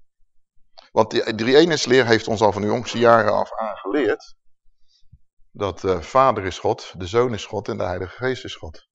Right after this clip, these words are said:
Nou, vandaar als nou deze aanhef zo begint,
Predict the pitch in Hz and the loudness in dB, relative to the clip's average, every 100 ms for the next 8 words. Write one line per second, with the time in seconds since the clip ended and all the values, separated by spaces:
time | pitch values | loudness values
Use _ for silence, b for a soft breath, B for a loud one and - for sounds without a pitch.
0 | - - _ _ - _ _ _ _ _ | -20 -20 _ _ -20 _ _ _ _ _
1 | _ - - _ - 85 71 95 123 156 | _ -20 -20 _ -16 -14 -12 -4 4 4
2 | 123 120 113 113 123 - 107 101 90 95 | 4 2 2 4 2 2 0 0 -2 -4
3 | - 135 127 120 - 107 90 101 143 160 | -4 -2 -2 -4 0 -2 0 -2 -4 -4
4 | - - | -16 -20